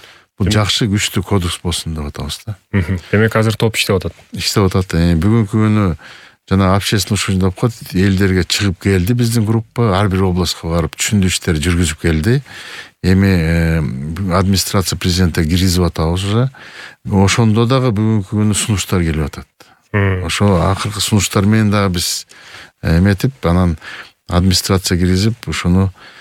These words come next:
Speaker 1: буюрса, жанагы Водный кодексти кабыл алыш керекпиз.
Speaker 2: Маселен, ирригация жаатында мына ушул кодексте эң маанилүү эмне белгиленет? Өзгөртүүлөрдүн ичинде
Speaker 1: Эң
Speaker 2: маселен.
Speaker 1: маанилүү жанагы эле реформабыз, жанагы эле, э, биздин,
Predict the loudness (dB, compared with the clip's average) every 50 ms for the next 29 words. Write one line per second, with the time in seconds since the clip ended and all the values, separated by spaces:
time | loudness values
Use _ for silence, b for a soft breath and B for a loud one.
0 | B B B -4 0 2 2 2 2 2 0 2 2 2 0 0 -2 -2 -2 -4
1 | -4 -2 -4 -4 -4 -4 0 2 2 2 2 0 0 0 -2 -2 -2 -4 -8 -8
2 | -2 0 2 2 2 0 0 -2 -4 -8 -8 -8 _ -12 -12 -10 -10 -10 -12 B
3 | B B B B B B -2 0 0 2 2 2 2 2 2 2 2 2 0 0
4 | 0 0 -2 0 0 0 -2 -2 -4 -2 -2 0 0 0 -2 -2 -2 -2 -2 0
5 | 0 0 0 0 -2 -2 -4 -2 -2 -2 -2 -4 _ -4 -2 0 0 2 2 2
6 | 2 2 2 2 2 2 2 0 2 0 0 -2 -2 -2 -2 0 0 0 0 0
7 | -2 -2 -2 -4 -4 -6 -8 -10 _ -18 -20 -20 B B B B B B B B
8 | B B B B 0 2 2 2 0 0 0 0 0 0 0 0 -2 -2 0 0
9 | 2 2 2 2 2 2 2 0 0 0 0 0 0 0 0 0 0 0 0 0
10 | 2 2 0 0 0 0 -2 -2 -2 -2 -2 0 0 0 -2 -2 -4 -6 -8 -10
11 | -6 -4 -2 0 0 0 0 2 2 2 2 2 0 -2 -2 -4 -4 -4 -4 -4
12 | -4 -4 -4 -4 -2 0 0 0 0